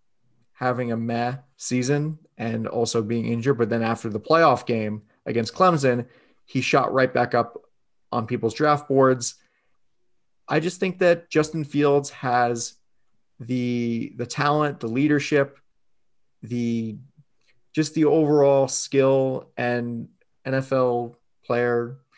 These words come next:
Like, he's N F L ready. That's what it is. In a long-winded way that I was about to say, he is N F L ready. And I think that Justin Fields is good, is the pick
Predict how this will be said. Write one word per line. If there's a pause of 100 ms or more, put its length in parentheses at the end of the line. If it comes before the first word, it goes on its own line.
(180)
Like,
he's
N
F
L
ready. (280)
That's
what
it
is. (640)
In
a
long-winded
way
that
I
was
about
to
say,
he
is
N
F
L
ready. (960)
And (480)
I
think
that
Justin
Fields
is
good,
is
the
pick